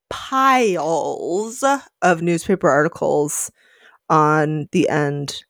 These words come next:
of the women's group and the growth of the men's association, which was actually, like, a bunch of different men's associations sort of folded into each other. And then when she gets home,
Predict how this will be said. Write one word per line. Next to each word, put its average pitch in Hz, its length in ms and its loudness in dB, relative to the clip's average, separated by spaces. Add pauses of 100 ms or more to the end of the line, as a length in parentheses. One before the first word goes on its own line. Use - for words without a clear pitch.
of 156 520 2
the 160 100 0
women's 285 400 4
group 208 540 6
and 170 140 4
the 165 60 2
growth 165 360 2
of 156 140 2
the 160 100 2
men's 170 360 4
association, 165 800 -4
which 165 320 -10 (540)
was 214 140 -4
actually, 233 420 0
like, 156 440 -6 (140)
a 170 80 -8
bunch 170 320 -6
of 175 140 -8
different 143 320 -6
men's 143 180 -10
associations 156 640 -8
sort 135 140 -6
of 151 80 -12
folded 143 400 -4
into 180 500 -6
each 214 160 -6
other. 240 400 -2 (580)
And 185 140 2
then 170 440 -2 (380)
when 190 160 -2
she 302 420 0
gets 185 220 2
home, 156 680 0